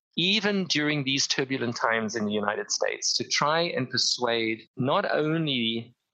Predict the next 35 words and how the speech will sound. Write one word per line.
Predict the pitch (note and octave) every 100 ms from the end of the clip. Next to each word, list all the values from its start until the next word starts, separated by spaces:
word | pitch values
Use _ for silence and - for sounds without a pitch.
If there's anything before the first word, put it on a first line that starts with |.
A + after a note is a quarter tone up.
| -
those | B2 B2 -
who | G#2+
run | F#2+ B2 G#3+
this | D#3 G#2
country, | - G2 G2 A2 G#2
but | -
American | B2 C#3+ F#3 G3 E3+ E3 E3 _ -
Jews | - F3 A3+ C#3+ - - - -
to | -
care | - - - G#3 F3 C3 B2+ E3 - _ C#3+
as | D3 -
they | D3+
do | C3+ E3+ E3 A2 A2+ C3 -
for | C3
those | C3+ C#3+ -
who | B2+
are |
suffering | A#2+ C3 - B2 A2
in | G#2+ -
other | C3+ -
countries. | - A2+ - A2 -
Because | B2 C3
if | C#3+ C3+ C#3
we | G#3+ -
can | G#3 D#3+
strengthen | - - - C#3 E3 G3 - G#2+ - - _ -
civil | - F3 F3+ E3+
society | - C#3 - C3 D3 D#3 - - - _ -
in | B2+ B2+
Mexico | E3 - - - - - A#2 _
or | A#2+ -
Kenya | - D#3 E3 F3 C3+ - - _
or | C3
Sri | - - D3 D3
Lanka, | C3+ F3 -